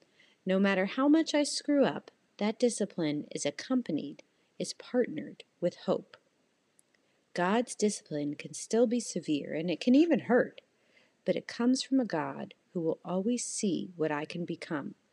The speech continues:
my full potential, the me that is fully submitted to Christ, full of God confidence.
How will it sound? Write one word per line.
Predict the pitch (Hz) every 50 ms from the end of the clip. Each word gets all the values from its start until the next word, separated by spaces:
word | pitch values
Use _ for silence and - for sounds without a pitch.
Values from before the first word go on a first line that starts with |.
| _ _ _ _ _ _ -
my | 170 156 151
full | - - 220 208 202
potential, | - 208 202 - - 180 160 160 - - - 139 - _ _ _ _ _ _ _ _ _ _ _ -
the | 175 160
me | 160 170 185 214 214 180 147 - 165 165
that | - 147 147
is | 151 147 - -
fully | - - 208 185 175 185
submitted | - - - 160 170 170 160 147 147
to | - 165
Christ, | - - - - - 147 - - - - - _ _ _ _ _ _
full | - - 220 214 196
of | 160 143 -
God | 165 156 151 156 151 -
confidence. | - - 143 143 - - - - - - - - - - -